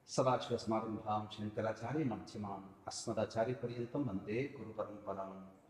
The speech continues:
आदित्याय च सोमाय मङ्गलाय बुधाय च गुरुशुक्रशनिभ्यश्च राहवे केतवे नमः। शृङ्गेरी जगद्गुरुपीठाधिपतये, कंची पीठाधिपतये नमस्कारं తెలియజేసుకుంటూ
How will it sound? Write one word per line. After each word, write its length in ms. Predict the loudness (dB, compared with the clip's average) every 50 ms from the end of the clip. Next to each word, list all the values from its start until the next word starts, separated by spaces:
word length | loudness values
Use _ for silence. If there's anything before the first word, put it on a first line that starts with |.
| -20 -20 -20 -20 -20 -4 2 2
आदित्याय 440 | 4 4 2 -2 0 2 4 4 4
च 120 | 2 -2
सोमाय 460 | 2 4 6 6 6 4 4 2 4
मङ्गलाय 520 | 4 2 2 0 0 2 4 6 6 6 4
बुधाय 440 | 0 -2 -4 -8 -4 0 0 0
च 240 | 2 0 -4 -6 -8 -14 -18 -20 -20 -4 0
गुरुशुक्रशनिभ्यश्च 1120 | 2 2 2 2 -2 -2 0 0 2 2 4 2 2 2 0 0 0 0 0 0 0 -2
राहवे 480 | 0 0 0 0 0 -2 -2 -2 -2
केतवे 480 | -2 -2 -4 -4 -4 -4 -4 -4 -4 -4
नमः। 300 | -6 -6 -8 -10 -14 -18 -20 -20 -20 -20 -20 -20 -20 -20 -20 _ _ _ -20 _ -14 -8
शृङ्गेरी 420 | -2 2 2 4 4 4 2 0
जगद्गुरुपीठाधिपतये, 1200 | -2 -4 -6 -8 -6 -6 -6 -6 -4 -6 -6 -6 -4 -2 -2 -2 -2 -4 -8 -8 -10 -10 -10 -10 -12 -12 -14 -20 -20 -20 -8 -4 -2
कंची 220 | -2 -2 -2 -2
पीठाधिपतये 760 | -2 -2 -2 0 0 -2 -2 -2 -4 -6 -6 -6 -6 -6 -6 -8 -8 -10 -16 -14 -10
नमस्कारं 480 | -8 -8 -8 -6 -2 -2 0 0 0 -2
తెలియజేసుకుంటూ 840 | -6 -6 -4 -4 -2 -2 -4 -4 -6 -6 -6 -6 -8 -6 -6 -6